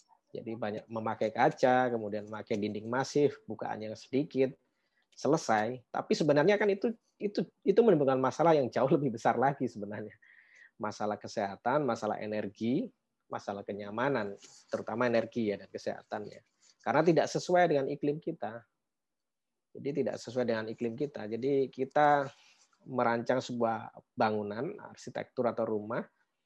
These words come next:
yang memakai pendekatan barat gitu ya.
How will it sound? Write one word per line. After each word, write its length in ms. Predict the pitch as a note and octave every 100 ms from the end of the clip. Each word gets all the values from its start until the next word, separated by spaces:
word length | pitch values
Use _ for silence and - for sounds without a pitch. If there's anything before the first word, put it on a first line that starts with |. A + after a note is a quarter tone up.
| _ - _ _ _ _ -
yang 520 | A#2 B2+ D#3 F3 F3
memakai 400 | C#3+ B2+ A#2 -
pendekatan 480 | D#3+ A2+ A2+ A2 A#2
barat 400 | A2 A#2+ A#2+ A#2
gitu 220 | - G#2
ya. 180 | G2+ G2+